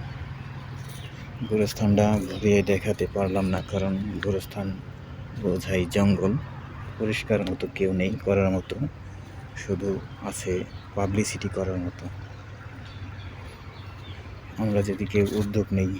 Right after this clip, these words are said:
এই গোরস্থানটি পরিষ্কার করার জন্য, তাহলেই কিন্তু হয়ে যায়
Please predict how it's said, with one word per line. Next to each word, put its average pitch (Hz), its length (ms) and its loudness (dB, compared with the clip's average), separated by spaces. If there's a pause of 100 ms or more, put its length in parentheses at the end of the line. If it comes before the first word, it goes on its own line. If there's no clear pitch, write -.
(140)
এই 101 100 -2
গোরস্থানটি 101 600 0
পরিষ্কার 101 460 0
করার 98 260 0
জন্য, 90 180 -4 (120)
তাহলেই 98 400 -2
কিন্তু 98 280 -4
হয়ে 90 200 -4
যায় 87 200 -8